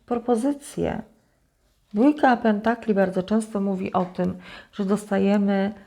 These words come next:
propozycję lepszej pracy, lepszego zarobku, e, albo dodatkowego zarobku, czy dodatkowej pracy.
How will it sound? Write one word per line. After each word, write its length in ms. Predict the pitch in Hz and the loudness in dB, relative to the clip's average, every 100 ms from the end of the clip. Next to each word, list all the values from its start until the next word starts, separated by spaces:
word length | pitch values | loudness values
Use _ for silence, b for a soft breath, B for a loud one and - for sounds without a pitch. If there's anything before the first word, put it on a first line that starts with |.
| B _ | B _
propozycję 680 | - 220 220 214 202 - 175 | -4 0 0 0 -2 0 2
lepszej 420 | 180 190 - 175 | 2 2 0 -2
pracy, 520 | 180 175 170 170 - | 0 -2 -2 -4 -6
lepszego 460 | 165 180 - 180 180 | -4 -4 -4 -2 0
zarobku, 880 | 180 170 170 165 - - 156 156 - B B B B B - | 0 0 0 -4 -10 -10 -6 -6 -8 B B B B B -6
e, 260 | 156 156 - | -2 -2 -2
albo 400 | 180 180 175 175 | 0 0 4 2
dodatkowego 1160 | - 196 208 202 - - 214 180 220 233 180 156 | 4 0 2 -2 -2 -4 -2 2 2 2 0 0
zarobku, 680 | 165 160 156 156 - - - | 2 2 2 0 -6 -20 -16
czy 120 | - | -12
dodatkowej 880 | - 180 175 170 - - 262 254 160 | -2 0 0 0 -4 0 2 4 2
pracy. 580 | - 151 147 - - | 2 -2 -2 -4 -14